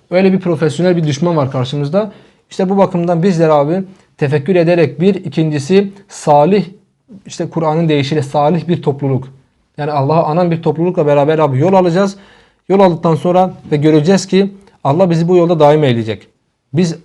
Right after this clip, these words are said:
kaç sene olmuş bilmiyorum ama çok uzun zamandır bu yollarda koşturuyoruz ve daha da kendimizi bu yollara muhtaç görüyoruz. Gerçekten muhtacız yani. O yüzden çünkü sürekli dışarıda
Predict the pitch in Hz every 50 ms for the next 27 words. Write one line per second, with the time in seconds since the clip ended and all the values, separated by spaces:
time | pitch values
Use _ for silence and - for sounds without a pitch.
0 | _ _ _ _ _ _ _ _ _ _ _ _ - 185 190 190 - 180 165 160
1 | 156 156 156 135 - - - 175 143 185 180 165 147 143 151 160 170 180 185 185
2 | 185 - - _ _ - - 185 175 165 175 170 170 165 170 175 170 160 156 151
3 | 165 170 165 151 147 143 139 135 135 143 135 131 - 160 165 170 180 190 190 -
4 | - - _ _ _ - 151 147 151 156 190 208 208 185 - 185 170 165 165 165
5 | 170 185 175 180 175 165 151 160 170 170 160 147 127 - 170 160 165 - 139 123
6 | 120 113 107 101 - - 180 196 196 190 185 165 165 170 160 151 131 - - 160
7 | 151 143 135 127 120 110 101 98 - _ _ _ _ _ _ _ _ - 180 202
8 | 214 196 180 170 - 208 214 170 202 190 - 220 214 - - 214 175 165 - 190
9 | 175 170 165 190 196 202 196